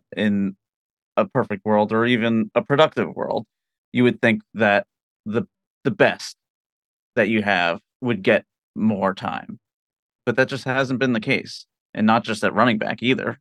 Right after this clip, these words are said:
You, we mentioned how Cobb is inexplicably getting so much playing time.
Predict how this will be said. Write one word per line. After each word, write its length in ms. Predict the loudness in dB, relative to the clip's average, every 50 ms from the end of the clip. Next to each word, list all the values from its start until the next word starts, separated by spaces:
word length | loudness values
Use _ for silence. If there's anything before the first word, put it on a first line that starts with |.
| _ _ _ _
You, 340 | -8 -4 -4 -2 -2 -2 -2
we 160 | -2 -2 0
mentioned 380 | 0 2 0 0 0 -4 -4 -2
how 160 | -2 -2 -2
Cobb 420 | -2 0 2 4 4 4 4 2
is 240 | -2 -4 -6 -8 -12 -18 _ _ _ _ _ _ _ _ _ _ _ _ _
inexplicably 720 | -2 -2 -2 -2 -4 -4 -6 -6 -4 -6 -6 -6 -6 -6 -10 _ _ _ _ _ _
getting 400 | 4 4 6 6 4 2 0 -2 -6
so 280 | -10 -8 -6 -4 -2
much 180 | -2 -2 -4 -4 -6 -6
playing 280 | -2 -2 0 -2 -2 -6
time. 340 | -8 -10 -10 -10 -10 -12